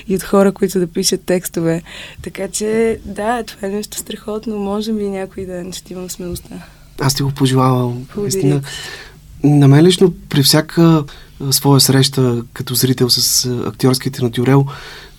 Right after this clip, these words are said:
Speaker 2: ми прави силно впечатление това, че какъвто и образ да пресъздаваш, а ти имаш много богат, а, диапазон на таланта си, освен това красиво излъчване, което носиш и което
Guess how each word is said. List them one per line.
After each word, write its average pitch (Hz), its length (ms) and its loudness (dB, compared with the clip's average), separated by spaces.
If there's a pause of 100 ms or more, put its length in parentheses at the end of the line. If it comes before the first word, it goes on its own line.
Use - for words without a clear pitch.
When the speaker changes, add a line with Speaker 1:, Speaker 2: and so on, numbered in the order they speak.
Speaker 2:
ми 135 220 2
прави 147 340 4 (300)
силно 151 300 2
впечатление 139 460 2
това, 139 180 0
че 139 260 4 (520)
какъвто 139 400 0
и 156 40 8
образ 147 340 4
да 120 460 2 (120)
пресъздаваш, 117 680 0
а 87 80 -2
ти 131 100 -2
имаш 123 240 2 (220)
много 123 240 0
богат, 123 600 -4
а, 113 300 -4 (400)
диапазон 113 720 0
на 110 100 -2
таланта 117 340 0
си, 135 200 0 (800)
освен 143 500 4 (220)
това 139 140 2
красиво 139 480 4
излъчване, 135 440 2
което 123 300 -2
носиш 123 360 0
и - 60 -18
което 120 360 -2